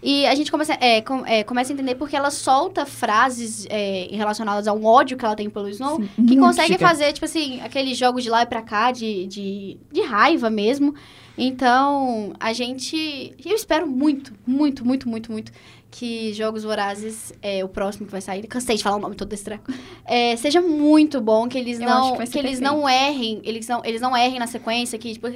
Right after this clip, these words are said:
Speaker 1: porque a gente ficou anos, né, do último lançamento, que eles não, não tentem fazer uma coisa que vai fugir muito, que eles sigam
Speaker 2: Sim.
Speaker 1: realmente o livro.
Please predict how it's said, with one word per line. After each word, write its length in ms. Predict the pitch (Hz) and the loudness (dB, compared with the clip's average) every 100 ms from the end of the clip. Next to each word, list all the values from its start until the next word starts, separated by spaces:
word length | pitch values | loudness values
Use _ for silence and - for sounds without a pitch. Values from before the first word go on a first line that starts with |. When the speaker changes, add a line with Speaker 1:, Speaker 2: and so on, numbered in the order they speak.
| - | -12
Speaker 1:
porque 220 | - - | -18 -8
a 120 | 220 214 | -6 -6
gente 400 | 220 - 233 226 | -10 -10 -12 -12
ficou 480 | 220 - 214 214 - | -12 -4 -4 -4 -2
anos, 640 | 214 277 247 - - - _ _ - 196 | 2 2 2 -4 -12 -14 _ _ -16 -8
né, 180 | 202 | -6
do 100 | 214 220 | -6 -8
último 220 | 214 214 | -8 -8
lançamento, 560 | 214 208 196 202 247 - - - | -6 -6 -6 -6 -8 -16 -20 -18
que 100 | - | -10
eles 160 | 269 285 | -8 -4
não, 460 | 285 320 349 294 | 0 0 0 -2
não 260 | - 240 294 | -8 -10 -8
tentem 460 | 302 302 370 370 285 | -2 -2 -2 -4 -2
fazer 300 | 285 254 247 | 0 2 2
uma 180 | 254 240 | 0 -2
coisa 400 | - 226 254 247 | -2 -2 -2 -6
que 60 | |
vai 80 | 240 | -6
fugir 220 | 247 262 | -6 -4
muito, 280 | 254 247 269 | -4 -4 -8
que 80 | - | -10
eles 120 | 285 | -10
sigam 400 | - 330 339 277 | -6 -2 0 2
Speaker 2:
Sim. 60 | 277 | 2
Speaker 1:
realmente 400 | 277 254 247 247 | 2 0 -4 -8
o 40 | |
livro. 380 | 214 202 202 | -10 -10 -10